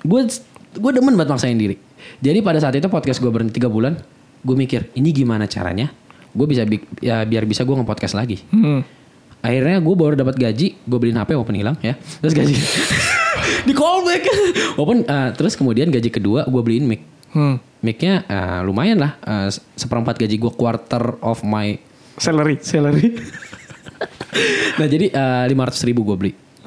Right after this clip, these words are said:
Speaker 2: Hah.
Speaker 1: Jadi gua demen memaksakan diri gua dengan, "Ayo lo," kayak, kayak nakut-nakutin diri, "Ayo lo, lu udah punya mic, masa mic ngejogrok aja?" Gitu.
Speaker 2: Ah.
Speaker 1: "Ayo lo, udah punya mic, masa mic ngejogrok aja?" Nah, itu kenapa next mimpi gua untuk punya studio.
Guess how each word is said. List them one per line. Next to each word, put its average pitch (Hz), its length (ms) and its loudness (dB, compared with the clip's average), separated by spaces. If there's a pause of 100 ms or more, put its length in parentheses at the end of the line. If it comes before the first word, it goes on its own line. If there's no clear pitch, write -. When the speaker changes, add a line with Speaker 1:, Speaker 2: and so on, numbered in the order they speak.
(120)
Speaker 2:
Hah. 139 200 0
Speaker 1:
Jadi 135 180 2
gua 196 140 2
demen 143 220 2
memaksakan 127 500 0
diri 104 200 0
gua 123 140 0
dengan, 127 220 0 (440)
"Ayo 98 180 -2
lo," 95 200 0 (200)
kayak, 151 180 -2
kayak 175 120 0
nakut-nakutin 180 400 0
diri, 165 180 2
"Ayo 113 180 -2
lo, 110 120 0
lu 127 100 2
udah 127 100 2
punya 113 220 0
mic, 120 220 0
masa 117 180 0
mic 143 160 2
ngejogrok 120 420 0
aja?" 110 380 -2
Gitu. - 260 -10
Speaker 2:
Ah. 135 520 0
Speaker 1:
"Ayo 117 120 2
lo, 120 80 2
udah 123 140 2
punya 110 180 2
mic, 123 140 0
masa 120 160 -2
mic 135 120 0
ngejogrok 113 340 0
aja?" 104 180 0
Nah, 113 240 -2
itu 131 180 -2
kenapa 160 420 0
next 139 380 -2
mimpi 135 340 2
gua 127 160 0
untuk 131 140 0
punya 123 160 0
studio. 131 440 2